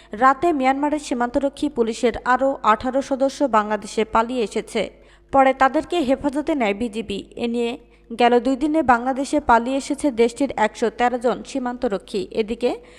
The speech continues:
সীমান্ত সুরক্ষায় কঠোর নজরদারি অব্যাহত রয়েছে বলে জানিয়েছেন বিজিবি কর্মকর্তারা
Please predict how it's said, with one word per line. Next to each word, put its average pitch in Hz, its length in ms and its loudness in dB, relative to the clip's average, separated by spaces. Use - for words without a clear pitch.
সীমান্ত 330 420 2
সুরক্ষায় 311 580 2
কঠোর 240 240 2
নজরদারি 254 640 0
অব্যাহত 240 480 0
রয়েছে 214 360 -2
বলে 214 220 -2
জানিয়েছেন 247 600 -4
বিজিবি 208 400 -4
কর্মকর্তারা 202 840 -2